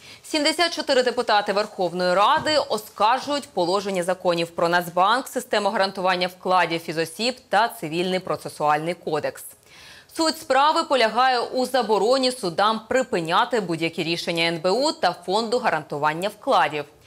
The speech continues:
Крім того, в поданні піддають сумніву з конституційність заборони судам припинити рішення Нацкомісії з регулювання в сфері енергетики. Зокрема, щодо встановлення державних регульованих тарифів на електроенергію і природний газ,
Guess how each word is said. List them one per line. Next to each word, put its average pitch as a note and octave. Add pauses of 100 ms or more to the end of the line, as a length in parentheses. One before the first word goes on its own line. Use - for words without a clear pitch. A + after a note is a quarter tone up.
(300)
Крім C#4+
того, C#4+
в C#4
поданні B3+
піддають A#3
сумніву A3+
з F3+
конституційність F#3
заборони F3+
судам F#3+
припинити F3
рішення B3+ (200)
Нацкомісії G3+
з G3+
регулювання E3+
в F3+
сфері D3+
енергетики. D3+ (400)
Зокрема, E4+
щодо D#4
встановлення D#4
державних G#3+
регульованих F#3
тарифів B3+
на G#3+
електроенергію G#3+
і G3+
природний D#3+
газ, D#3